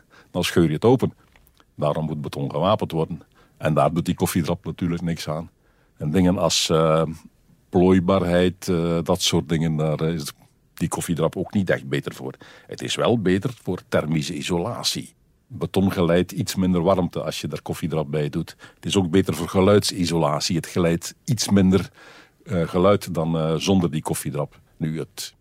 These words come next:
die dingen veranderen van, eh, niks naar bijna niks. Dus veel verschil maakt het niet. Maar goed, het is, eh, het is toch weer dat.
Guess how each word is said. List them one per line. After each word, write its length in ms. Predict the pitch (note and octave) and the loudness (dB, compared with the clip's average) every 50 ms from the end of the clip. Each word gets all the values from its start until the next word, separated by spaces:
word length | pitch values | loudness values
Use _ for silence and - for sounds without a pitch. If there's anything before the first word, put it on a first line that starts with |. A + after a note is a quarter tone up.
| _ _ _ _ _ _ _ _ _ _ | _ _ _ _ _ _ _ _ _ _
die 140 | - F2 F2 | -2 0 0
dingen 240 | D2+ F2+ E2 E2 D#2+ | 2 2 2 2 0
veranderen 380 | - E2 E2+ D#2+ D#2+ D#2 E2 | 0 0 0 0 0 -2 -2
van, 260 | D#2 E2 D#2+ D#2+ D#2 D#2+ | -2 -2 0 0 0 0
eh, 100 | D#2 D2+ | 0 0
niks 260 | D#2+ E2+ F#2 - - | 0 -2 -2 -2 -2
naar 200 | F#2 D#2+ D2+ C#2 | -4 -2 -2 0
bijna 300 | D2 D#2 E2+ E2+ E2+ E2+ | 0 0 2 2 2 2
niks. 360 | F2 E2+ E2+ E2 - - - - - _ _ _ _ _ - - | 2 2 2 0 -2 -6 -8 -10 -16 _ _ _ _ _ -10 -4
Dus 200 | - A#2 - - | -2 0 0 2
veel 200 | - A2+ A#2 A2 | 4 4 4 4
verschil 320 | G#2+ G2 - - A2+ G2+ | 4 2 2 2 2 2
maakt 260 | F#2+ G#2 G#2 A2 A#2+ | 2 2 2 2 2
het 80 | C3+ A2+ | 0 -2
niet. 180 | A2 - E2+ D#3+ | -2 -4 -2 -2
Maar 100 | E3 D3 | 0 0
goed, 180 | F3 A3+ - | 0 0 0
het 20 | - | -2
is, 220 | E3+ - - - | -2 -2 -2 0
eh, 80 | G3 D#3+ D#3 | 2 4 4
het 140 | D#3+ F3 - | 2 2 0
is 100 | D#3 - | -4 -2
toch 180 | - D#3 C3+ - | -2 -2 -2 0
weer 180 | C3+ A#2+ A2+ | 0 0 2
dat. 260 | F2+ D#2+ D#2 - - | 2 2 2 0 -2